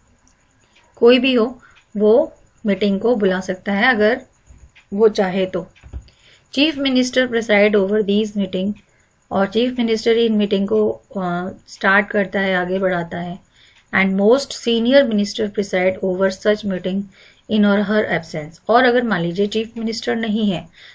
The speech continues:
तो ऐसी स्थिति के अंदर जो senior ministers होते हैं, वो ही meeting है उसको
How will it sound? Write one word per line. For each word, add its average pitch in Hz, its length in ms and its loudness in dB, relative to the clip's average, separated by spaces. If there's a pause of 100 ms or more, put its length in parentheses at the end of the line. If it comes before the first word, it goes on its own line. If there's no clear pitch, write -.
(140)
तो 233 60 0
ऐसी 226 240 -2
स्थिति 247 300 0
के 226 100 -2
अंदर 214 220 2
जो 214 160 -2
senior 220 400 2
ministers 208 520 -4
होते 185 220 -6
हैं, 185 240 -8 (420)
वो 233 180 6
ही 247 340 0 (440)
meeting 220 360 4
है 233 100 0
उसको 233 540 -2